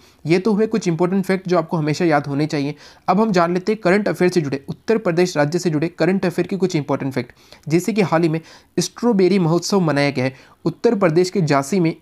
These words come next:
स्ट्रॉबेरी महोत्सव मनाया गया है। क्वेश्चन एग्जाम में पूछा जा सकता है और आपको याद रखना है।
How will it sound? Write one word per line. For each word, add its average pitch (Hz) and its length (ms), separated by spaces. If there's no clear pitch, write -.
स्ट्रॉबेरी 185 560
महोत्सव 165 480
मनाया 143 340
गया 131 180
है। 143 100
क्वेश्चन 160 260
एग्जाम 185 240
में 196 100
पूछा 180 260
जा 180 100
सकता 160 240
है 185 40
और 170 60
आपको 147 180
याद 123 240
रखना 127 200
है। - 140